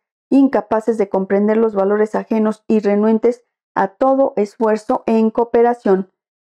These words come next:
lo que no impide que a veces logren reunir círculos de admiradores, ingenuos o ignorantes, que se dejan sorprender por sus palabras,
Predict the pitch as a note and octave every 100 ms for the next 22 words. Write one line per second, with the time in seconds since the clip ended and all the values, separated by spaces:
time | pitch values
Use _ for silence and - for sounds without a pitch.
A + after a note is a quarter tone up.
0 | _ B3 C#4+ C#4 A#3+ B3 A#3+ A#3+ A#3 A#3
1 | G3 G#3+ A3 A3+ G#3+ G#3+ G#3 A3 G#3 G3
2 | G#3 A3+ - A#3+ A3+ A#3 G#3+ G3 F#3+ G3+
3 | G3 G3 B3+ B3 B3 _ _ _ - A3
4 | G#3+ C4+ C4 D4+ F4 _ A3 A3+ A#3+ C4
5 | G#3+ G3+ G3+ G3 _ _ _ - D#4+ D#4
6 | B3 A#3+ B3+ A#3 G#3 G3+ G#3+ A3+ A3+ A#3+
7 | B3 - C4 A#3 G#3 G3 G3+